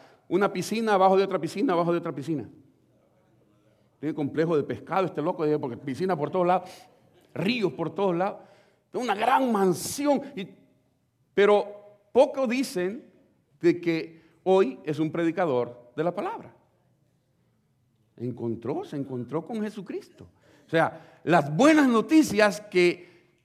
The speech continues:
traen esperanza a nosotros no se escuchan. Solo aquellas noticias que traen desesperación, que traen más sosiego a la sociedad, que traen más, más, más depresión a la sociedad, esas sí se escuchan por todos lados.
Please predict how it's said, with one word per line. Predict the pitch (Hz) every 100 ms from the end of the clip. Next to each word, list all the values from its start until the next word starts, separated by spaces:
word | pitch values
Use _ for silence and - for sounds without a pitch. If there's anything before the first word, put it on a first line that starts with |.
| _ _ -
traen | 175 226 269
esperanza | 233 - 185 170 254 302 214 180
a |
nosotros | 170 165 226 220 196
no | 196
se | 220
escuchan. | 254 302 339 349 185 101 - _ _ _ _ _ _ _ _ _
Solo | - 254
aquellas | 277 277
noticias | 269 262 262 254 254
que | 214
traen | - 220 254
desesperación, | 226 185 185 - - - - 320 302 226
que | 185
traen | - 220 269 226 - -
más | 165 247 -
sosiego | 214 - 247 269 214
a |
la | 185
sociedad, | 165 165 151 202 254
que | 202
traen | 202 226 233
más, | 226 233 - 208
más, | 156 214 240 - -
más | 143 185 233
depresión | 226 - - 175 - 233 294 240
a |
la | 196
sociedad, | 175 196 -
esas | 226 208 175
sí | 165
se | 170
escuchan | 175 170 156
por | 139
todos | 139 143
lados. | 127 98 -